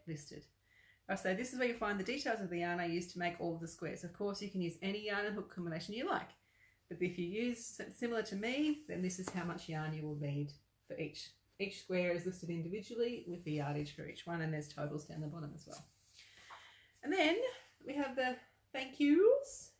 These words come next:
and a little bit about me. And this photo here, I really love this photo. It's taken in Milford Sound, um, by Kirsten for me when we were on the cruise, so that's lovely. <laughs> Um,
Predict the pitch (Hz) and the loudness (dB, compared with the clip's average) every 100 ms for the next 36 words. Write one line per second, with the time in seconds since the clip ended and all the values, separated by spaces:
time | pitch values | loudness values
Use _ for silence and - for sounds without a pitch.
0 | _ _ _ _ _ _ _ - 240 226 | _ _ _ _ _ _ _ -6 -4 -4
1 | 247 262 262 247 247 - 240 294 381 508 | -6 -6 -4 -2 -2 -2 -2 2 2 2
2 | - - _ - - 220 220 240 - 214 | -4 -20 _ -18 -10 -6 -4 -6 -4 0
3 | 220 226 240 269 311 254 294 190 - - | 2 2 2 0 0 0 0 0 -4 -6
4 | - 208 247 302 - 208 233 - 226 220 | -6 -4 -2 -4 -6 -10 -10 -4 -4 -2
5 | 214 196 220 233 208 180 - 180 202 392 | -2 -2 0 0 -2 -6 -4 -4 -2 -4
6 | - - _ _ _ _ _ _ 180 185 | -8 -16 _ _ _ _ _ _ -2 0
7 | 175 170 - - - - - - _ _ | 0 -4 -12 -16 -16 -18 -20 -20 _ _
8 | - 190 190 147 180 - 262 381 - 202 | -2 0 2 0 0 -2 -4 -4 -4 -4
9 | 214 285 392 214 202 196 190 190 190 185 | -2 0 2 0 0 -2 -2 -2 -4 -4
10 | 185 190 339 - 180 185 - - - 165 | -4 -2 -2 -6 -8 -8 -10 -16 -8 -4
11 | 165 160 185 330 403 - - 294 294 294 | -2 -2 0 -2 -2 -6 0 2 4 4
12 | 277 277 - 254 - 247 - _ - - | 2 -2 -2 -4 -4 -8 -8 _ -20 -20
13 | - - _ 190 190 185 185 | -20 -20 _ 0 4 4 2